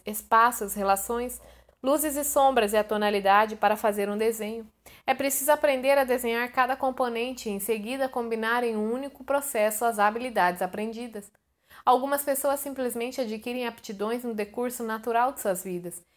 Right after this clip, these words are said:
enquanto outras precisam se esforçar para aprendê-las e combiná-las. Mas, como podemos ver pelos autorretratos, depois,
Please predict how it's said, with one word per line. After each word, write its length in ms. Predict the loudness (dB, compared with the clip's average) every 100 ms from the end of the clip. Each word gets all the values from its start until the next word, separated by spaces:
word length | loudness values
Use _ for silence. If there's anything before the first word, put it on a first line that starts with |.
| _ -8
enquanto 380 | -6 -2 -2 2
outras 600 | 4 4 4 -2 -8 -10 _ _
precisam 600 | -2 0 -2 -2 -2 -2 -4
se 120 | -4
esforçar 560 | -4 -4 -2 0 0
para 160 | 2 2
aprendê-las 640 | 2 -2 -2 0 0 -2
e 80 | -4
combiná-las. 720 | -4 -4 -2 -2 -2 -6 -12 _ _ -20 _
Mas, 180 | 0 0
como 260 | 0 0 2
podemos 420 | 2 2 0 -2
ver 220 | -2 -2
pelos 260 | -2 -2 0
autorretratos, 840 | -2 -2 -8 -2 2 2 0 -6
depois, 680 | -6 -6 -2 -2 -2 -6